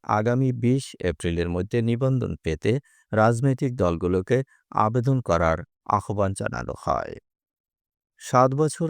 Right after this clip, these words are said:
আগে ঢাকার দোহার থানাধীন এলাকায় এক কিশোরীকে ধর্ষণের পর হত্যার দায়ে পলাতক আসামি জিয়াউর রহমানের মৃত্যুদণ্ডের আদেশ দিয়েছেন আদালত। ঢাকার নারী ও শিশু নির্যাতন দমন ট্রাইব্যুনাল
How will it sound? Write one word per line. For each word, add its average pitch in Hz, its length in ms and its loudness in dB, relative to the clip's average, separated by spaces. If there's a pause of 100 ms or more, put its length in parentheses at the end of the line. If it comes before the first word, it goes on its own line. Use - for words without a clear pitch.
(120)
আগে 101 340 2 (180)
ঢাকার 113 520 -2
দোহার 123 360 0
থানাধীন 82 560 -4 (100)
এলাকায় 104 540 0 (360)
এক 98 260 2
কিশোরীকে 139 580 0
ধর্ষণের 87 600 -2
পর 101 260 -2 (220)
হত্যার 95 500 -2
দায়ে 90 300 0 (420)
পলাতক 123 440 2 (160)
আসামি 95 480 0
জিয়াউর 131 340 2
রহমানের 87 460 0
মৃত্যুদণ্ডের 85 680 -2 (100)
আদেশ 85 400 0
দিয়েছেন 104 420 0 (320)
আদালত। - 560 -6 (120)
ঢাকার 131 420 2
নারী 117 360 2 (160)
ও 113 60 0 (100)
শিশু - 360 -6
নির্যাতন 90 540 -2
দমন 87 320 -2
ট্রাইব্যুনাল 107 560 -2